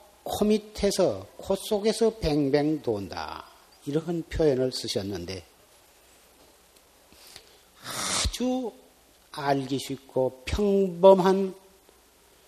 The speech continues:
표현을 하셨지만 그보다도 더 정확하게 말씀을 하실 수가 없을 것 같습니다.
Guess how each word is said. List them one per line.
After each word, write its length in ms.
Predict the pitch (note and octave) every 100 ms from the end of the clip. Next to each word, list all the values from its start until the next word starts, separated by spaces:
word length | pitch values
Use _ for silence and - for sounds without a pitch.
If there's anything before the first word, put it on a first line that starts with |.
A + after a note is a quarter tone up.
| _ _ _
표현을 440 | - C#3+ B2+ A#2
하셨지만 680 | A2+ A#2+ A#2+ - A2 A2 F2+ E2+ _ _ _ _ _ _ _ - - - - _ _ _ _ _ _ _ -
그보다도 840 | - E3 E3 F3+ F#3 F#3 F#3 F#3
더 480 | - F#3+ G3 G#3+ - - - - _ _ _ -
정확하게 880 | - E3+ D#3 - - A#2+ B2+ A2+ - - _ _ _ _ _ _ _ _ - - _ _ _ _ _ _ _
말씀을 800 | - A2+ A#2 A2 - A2 G#2+ A2+ -
하실 280 | - A#2 G#2+
수가 300 | - - F#2+
없을 200 | F#2 -
것 140 | E2
같습니다. 540 | E2 F2 - D2+ D2+